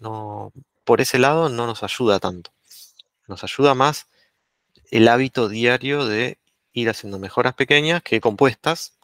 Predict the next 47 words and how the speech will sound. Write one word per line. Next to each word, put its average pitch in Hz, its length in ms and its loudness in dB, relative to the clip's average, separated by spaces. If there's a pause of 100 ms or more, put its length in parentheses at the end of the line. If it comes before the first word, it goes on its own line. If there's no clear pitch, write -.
(140)
hacen 123 380 -4
las 95 160 -6
mejoras 98 340 -4
grandes, 90 500 -4
¿no? - 220 -18 (460)
Y 104 220 -4
si - 180 -10
yo 117 220 0
veo 120 180 4
algo 127 240 0
que 123 80 -4
no 120 80 -8
está 135 340 -2 (560)
muy 120 160 -6
bien, 113 260 0
no 107 120 -4
es 113 60 -8
muy 117 120 -8
correcto 113 500 2
y, 104 240 -6
y 107 120 -6
me 101 100 -4
topo 139 240 2
con 123 160 0
eso 127 220 -6
todos 120 200 0
los 120 120 -4
días, 135 500 -4 (840)
priorizarlo, 98 760 -4
¿sí? 104 220 -14
Atacarlo, 127 800 0
porque 98 560 -8 (760)
si - 200 -12
no 104 120 -4
lo 113 80 2
hago 117 140 4
hoy, 131 180 4
mañana 104 380 -6
también 107 280 -4
me 101 100 -4
va 101 160 -4
a 98 40 -8
molestar 104 460 -4
y - 160 -10
pasado 98 340 -6
mañana 98 320 -4
también, 98 460 -8